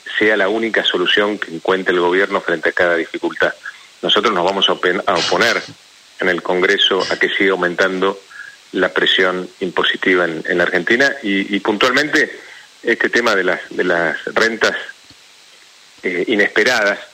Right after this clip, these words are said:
eh, es una, un absurdo desde el punto de vista impositivo, porque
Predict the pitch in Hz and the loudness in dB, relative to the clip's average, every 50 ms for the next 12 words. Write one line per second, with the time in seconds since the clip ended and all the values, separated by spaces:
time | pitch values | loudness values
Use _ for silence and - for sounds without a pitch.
0 | - - - - - - - - - - - - 98 95 90 87 87 85 85 85 | -20 -20 -20 -20 -20 -20 -20 -20 -20 -14 -8 -6 -4 -2 -2 0 0 0 0 0
1 | 82 82 82 80 - - - - - - - - 160 117 92 87 85 82 80 78 | 0 0 0 -2 -4 -6 -2 0 2 2 2 2 2 2 2 2 2 2 0 0
2 | - - 90 80 - - - 156 160 143 120 101 90 87 85 - 98 92 87 92 | -2 -2 -2 -2 0 2 2 2 2 2 2 0 0 0 -2 -2 -6 -2 0 0
3 | 90 90 90 90 - - 87 85 82 80 80 78 82 - 87 - - - - - | 2 2 0 0 0 0 0 2 2 0 0 -2 -2 -6 -6 -4 -2 0 0 0
4 | - - - 92 87 82 80 - 87 85 - - 82 82 78 | -2 -2 0 0 0 0 0 -2 -4 -4 -2 -2 -2 -2 -2